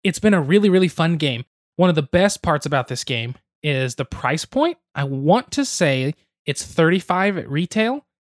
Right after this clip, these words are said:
So go support your local game store. If you have a good one where the staff's nice and you like going,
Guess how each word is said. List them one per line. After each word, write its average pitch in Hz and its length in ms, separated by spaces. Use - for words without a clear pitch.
So 156 560
go 170 140
support 208 380
your 190 120
local 170 300
game 151 240
store. 233 460
If - 120
you 156 80
have 165 180
a 185 40
good 165 220
one 196 240
where 160 100
the 131 60
staff's 180 420
nice 185 280
and 151 100
you 139 80
like 143 220
going, 175 360